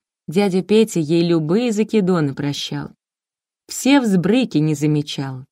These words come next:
Думаю, что у них что-то было. А почему нет? Врач человек, жена его бросила,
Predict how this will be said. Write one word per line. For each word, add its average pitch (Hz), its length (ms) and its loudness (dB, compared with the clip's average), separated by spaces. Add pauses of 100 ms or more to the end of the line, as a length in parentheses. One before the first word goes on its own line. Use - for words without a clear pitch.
(240)
Думаю, 311 920 2
что - 320 -2
у 175 140 0
них 175 260 0
что-то 151 420 -2
было. 143 460 -2 (200)
А 143 120 -4
почему 190 420 2
нет? 254 460 -2 (480)
Врач 165 420 0
человек, 151 720 0 (300)
жена 156 300 2
его 156 260 2
бросила, 175 680 0